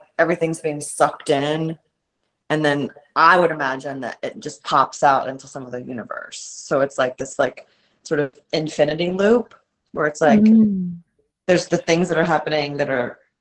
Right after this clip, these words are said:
Speaker 1: kind of exploding outwardly.
Speaker 2: Yeah, yeah.
Speaker 1: And there's the things that are happening that are exploding inwardly. <laughs>
Speaker 2: Yeah, yeah.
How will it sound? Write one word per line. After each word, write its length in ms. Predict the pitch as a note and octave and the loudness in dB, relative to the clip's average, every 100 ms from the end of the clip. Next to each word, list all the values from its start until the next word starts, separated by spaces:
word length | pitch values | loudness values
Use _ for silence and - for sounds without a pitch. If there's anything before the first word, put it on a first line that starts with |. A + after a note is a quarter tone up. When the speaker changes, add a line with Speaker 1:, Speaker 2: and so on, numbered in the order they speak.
| _ - | _ -6
Speaker 1:
kind 160 | D#3+ | -2
of 260 | C#3 - - _ - | -2 -4 -16 _ -14
exploding 560 | - - D#3+ C#3+ C3+ | -14 -2 2 2 2
outwardly. 680 | A#2 C3 F3+ F#3+ G3 G3+ G3+ _ _ _ _ _ _ _ _ _ _ _ _ _ _ _ _ _ | 0 0 -2 -2 -2 -2 -6 _ _ _ _ _ _ _ _ _ _ _ _ _ _ _ _ _
Speaker 2:
Yeah, 200 | G3+ F#3 | 4 6
yeah. 200 | F#3+ F#3 | 6 6
Speaker 1:
And 80 | E4+ | 8
there's 200 | E4+ E4+ | 6 6
the 140 | F#4+ | 2
things 240 | F#4 F4 F4 | 4 2 2
that 100 | F#4 | 2
are 40 | |
happening 420 | D4+ D4+ D#4 E4+ | 2 0 0 -2
that 100 | D#4+ | 0
are 160 | E4 F4+ - - | -2 -4 -10 -12
exploding 720 | C4+ - - D4 A#3 D4 E4+ | -12 -14 -8 0 2 2 -2
inwardly. 680 | G4+ G#4+ C4 F3+ E3 E3 G#3+ | -4 -6 -8 -6 -4 -4 2
<laughs> 840 | B3 - - - - B3+ - B3 - | 2 2 -4 -6 -6 -4 -4 -8 2
Speaker 2:
Yeah, 760 | G3+ G#3 A#3 B3+ G#3+ E3+ E3 D#3+ _ | 6 8 8 8 6 4 0 -8 _
yeah. 380 | G#3 G#3+ G#3 E3+ | -2 0 0 -2